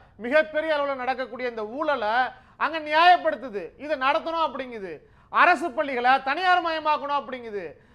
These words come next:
ம-, விவசாயிகளுக்கு விவசாய கடன் தரக்கூடாது அப்படிங்குது. விவசாயிகளுக்கு மானியம் தரக்கூடாது அப்படிங்குது.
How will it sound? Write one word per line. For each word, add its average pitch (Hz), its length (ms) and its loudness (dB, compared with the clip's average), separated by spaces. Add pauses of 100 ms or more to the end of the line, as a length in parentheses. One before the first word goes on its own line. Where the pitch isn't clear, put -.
(260)
ம-, 240 160 2
விவசாயிகளுக்கு 285 1000 4
விவசாய 294 420 0
கடன் 285 240 -4
தரக்கூடாது 277 540 0
அப்படிங்குது. 208 420 -12 (360)
விவசாயிகளுக்கு 294 680 2
மானியம் 311 540 0
தரக்கூடாது 285 500 0
அப்படிங்குது. 220 480 -10